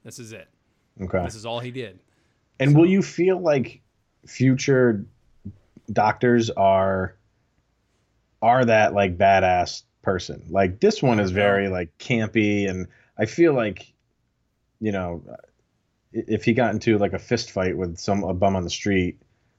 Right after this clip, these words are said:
Speaker 2: the bum would put up a pretty good fight. You know what I mean? Like, I, I feel
Speaker 1: <laughs> Yeah.
Speaker 2: like this guy doesn't have, like, a lot of, of power.
Speaker 1: He's got a sonic
Speaker 2: Will
Speaker 1: screwdriver, man.
Speaker 2: will, that's all he's got. You know what I
Speaker 1: Yep.
Speaker 2: mean? Like, will it progress to, like, the Doctor has a lot of gadgets, and, you know, like, anything that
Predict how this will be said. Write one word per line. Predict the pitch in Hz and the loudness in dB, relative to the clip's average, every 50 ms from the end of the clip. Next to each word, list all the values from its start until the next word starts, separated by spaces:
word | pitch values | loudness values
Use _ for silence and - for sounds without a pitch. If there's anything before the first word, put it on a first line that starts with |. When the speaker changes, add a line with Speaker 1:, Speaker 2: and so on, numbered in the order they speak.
| _ _ _ _ _ _ | _ _ _ _ _ _
Speaker 2:
the | 110 | -4
bum | 101 98 113 104 104 98 | -2 0 2 2 2 2
would | 95 - | 0 0
put | - 110 98 | 0 0 0
up | 92 78 - | 0 -2 -4
a | |
pretty | - - 101 90 87 | -8 -8 -6 -4 -4
good | 85 82 71 | -6 -6 -8
fight. | - - 78 - - - _ _ _ _ _ - | -6 -8 -8 -8 -10 -16 _ _ _ _ _ -18
You | 127 - - - 113 | -18 -12 -4 -2 2
know | |
what | 120 | 2
I | 117 | 4
mean? | 120 117 | 4 4
Like, | 113 110 110 131 127 | 4 4 2 2 2
I, | 127 131 | 2 0
I | 123 139 | 0 2
feel | 151 | 2
Speaker 1:
<laughs> | 170 165 | 2 2
Yeah. | 143 | 2
Speaker 2:
like | 120 113 | 0 0
this | 131 127 - | -2 -4 -2
guy | - 131 123 | -2 -2 -2
doesn't | 110 107 107 117 113 113 120 113 | -2 -2 -2 -2 -2 -2 -2 -2
have, | 104 107 107 104 98 | -2 -2 -2 -2 -2
like, | 104 95 90 | -4 -4 -4
a | 90 | -4
lot | 95 95 95 95 95 | -2 0 0 0 -2
of, | 92 85 82 - - _ | -4 -6 -10 -14 -14 _
of | 95 90 82 - | -14 -14 -12 -14
power. | - - - - - 117 117 110 104 90 78 - - - - - | -14 -14 -8 -4 -2 0 2 2 2 2 0 -4 -12 -20 -20 -20
Speaker 1:
He's | - - | -20 -20
got | - - 104 | -20 -18 -16
a | 104 | -14
sonic | - - 120 113 120 127 - - 117 | -12 -10 -8 -8 -8 -8 -8 -4 -4
Speaker 2:
Will | 113 110 | -2 2
Speaker 1:
screwdriver, | 117 131 131 135 135 123 120 113 | 4 4 4 4 2 0 -4 -8
man. | 113 113 120 120 117 | -10 -10 -12 -4 -2
Speaker 2:
will, | 120 123 113 110 113 - _ 117 | 0 0 0 -2 -6 -12 _ -2
that's | 123 117 113 147 | -2 0 0 0
all | 127 127 | 0 2
he's | 123 107 98 | 0 0 0
got. | 113 113 113 80 71 73 - - - - | 0 0 -2 -2 -4 -10 -16 -20 -8 -2
You | 113 117 | 0 2
know | 117 | 2
what | 113 | 2
I | 110 | 2
Speaker 1:
Yep. | 107 | 2
Speaker 2:
mean? | 110 113 117 117 113 | 2 2 2 2 2
Like, | 104 98 90 | 0 -2 -2
will | 101 107 120 120 120 | 0 2 2 4 4
it | 117 107 | 2 0
progress | - 113 104 95 107 107 107 107 - - - | -2 -4 -4 -2 -2 -2 -2 -4 -4 -10 -8
to, | - 101 98 98 98 95 | -6 -4 -2 -2 -2 -2
like, | 92 90 87 87 85 - - _ _ _ _ _ _ _ _ _ _ | -2 -2 -2 -2 -4 -6 -10 _ _ _ _ _ _ _ _ _ _
the | - 95 90 | -4 -2 2
Doctor | 92 95 95 92 101 92 | 2 2 2 2 2 0
has | 92 90 87 | 0 0 0
a | 90 | 2
lot | 92 98 98 98 98 | 4 4 4 4 2
of | 85 85 | 0 0
gadgets, | 95 87 78 82 76 - 64 - - - | -2 -2 -2 -4 -6 -10 -14 -16 -12 -8
and, | 95 95 98 | -6 -2 0
you | 107 107 | 2 2
know, | 104 104 104 104 107 107 107 104 104 98 | 2 2 2 4 4 4 4 4 4 2
like, | 92 90 85 85 82 80 - | 2 0 -2 -2 -4 -6 -6
anything | - 101 101 98 92 101 98 95 95 | -4 -2 -2 -2 -2 -2 -2 -2 -2
that | 92 90 90 90 - - | -2 -2 -2 -4 -6 -8